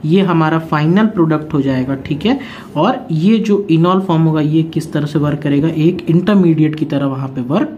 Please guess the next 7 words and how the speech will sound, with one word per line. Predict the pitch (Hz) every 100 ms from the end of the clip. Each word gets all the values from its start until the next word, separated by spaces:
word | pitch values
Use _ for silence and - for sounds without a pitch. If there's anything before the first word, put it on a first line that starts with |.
| - 131
करेगा। | 127 247 - - 110 - - - - - - - - - - - - - - - - - - - 196
नेक्स्ट | 202 202
क्वेश्चन | 190 185
करते | 165 190
हैं, | 220
क्वेश्चन | 156 - 185 165
थर्टीन। | 135 123 110